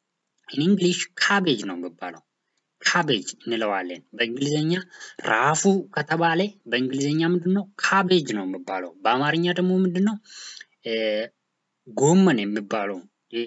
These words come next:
ለምሳሌ ጥቅል ጎመን ነው። እንደዚህ እነዚህ አይነቶቹ ነው። ግን የሚበሉ ናቸው። ያው እንደምታዩት ይሄን እንደ ስዕሉ ላይ እንደምታዩት ነው። just እንደምታዩት ይሄኛው ነው። እ፣ ይሄንን ይመስላል ማለት ነው። የሚቀጥለው ደግሞ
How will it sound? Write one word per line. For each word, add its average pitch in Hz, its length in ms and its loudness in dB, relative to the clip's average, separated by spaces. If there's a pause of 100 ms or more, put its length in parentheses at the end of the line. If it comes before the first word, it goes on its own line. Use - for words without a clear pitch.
ለምሳሌ 117 580 -4
ጥቅል 170 320 -8
ጎመን 185 380 2
ነው። 214 140 -2 (640)
እንደዚህ 107 440 -6 (120)
እነዚህ 117 340 -2
አይነቶቹ 104 480 -8
ነው። 90 160 -10 (420)
ግን 156 160 -2
የሚበሉ 131 500 -2
ናቸው። 113 320 -6
ያው 107 180 0
እንደምታዩት 120 680 0
ይሄን 101 220 -4
እንደ 101 200 -8 (120)
ስዕሉ 120 320 -4
ላይ 110 160 -2
እንደምታዩት 95 540 -10
ነው። 95 120 -8
just 107 220 -8
እንደምታዩት 98 600 -10
ይሄኛው 92 320 -12
ነው። - 120 -20 (720)
እ፣ - 120 -8 (160)
ይሄንን 110 320 -4
ይመስላል 110 440 -4
ማለት 110 220 0
ነው። 90 100 -12 (580)
የሚቀጥለው 190 640 0
ደግሞ 185 220 4